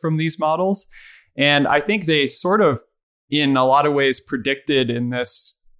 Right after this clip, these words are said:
in this work and maybe others that people would start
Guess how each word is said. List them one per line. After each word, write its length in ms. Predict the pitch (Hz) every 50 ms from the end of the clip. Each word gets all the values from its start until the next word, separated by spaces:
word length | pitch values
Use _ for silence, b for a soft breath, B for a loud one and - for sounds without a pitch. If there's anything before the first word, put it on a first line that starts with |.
| _
in 180 | - 143 127 127
this 200 | 135 135 - - 131
work 360 | 127 127 127 127 123 - -
and 180 | 120 117 113
maybe 280 | 117 117 117 117 117 113
others 500 | - 127 127 131 127 123 123 117 - -
that 360 | - 120 120 - - - _
people 400 | _ - 147 - - 135 123 117 123
would 200 | 131 131 127 -
start 520 | - - - - 139 120 123 123 - -